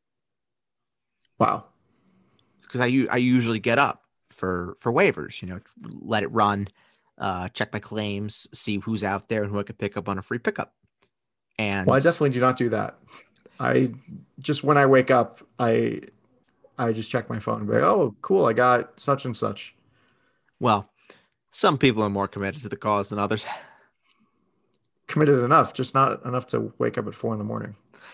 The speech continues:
Speaker 2: Listen, when you're, when you're going through five teams, y-, y-, you do what you gotta do.
Speaker 1: That's also fair.
Speaker 2: You, you do what you gotta do.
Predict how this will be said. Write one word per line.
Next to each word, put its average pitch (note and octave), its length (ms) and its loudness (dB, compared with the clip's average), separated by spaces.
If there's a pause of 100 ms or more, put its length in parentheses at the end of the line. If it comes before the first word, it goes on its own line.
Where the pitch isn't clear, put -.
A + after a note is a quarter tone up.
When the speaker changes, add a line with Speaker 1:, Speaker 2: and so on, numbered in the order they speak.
(280)
Speaker 2:
Listen, G2 280 2
when F#2+ 120 -4
you're, C#3 200 0
when B2 160 -2
you're F#3 140 2
going D#3 280 4
through A#2 160 0
five G2 320 0
teams, F2+ 400 -8 (360)
y-, A#2+ 160 -6
y-, A#2+ 240 -10
you D3 180 4
do C#3+ 200 8
what C3+ 160 4
you G#2 80 0
gotta F2 220 0
do. E2 240 -8 (420)
Speaker 1:
That's B2+ 300 2
also A#2+ 280 0
fair. - 300 -8 (540)
Speaker 2:
You, B2 200 2 (120)
you B2 160 4
do D#3+ 200 2
what G3+ 200 0
you E3 60 -4
gotta D3+ 240 2
do. - 160 -6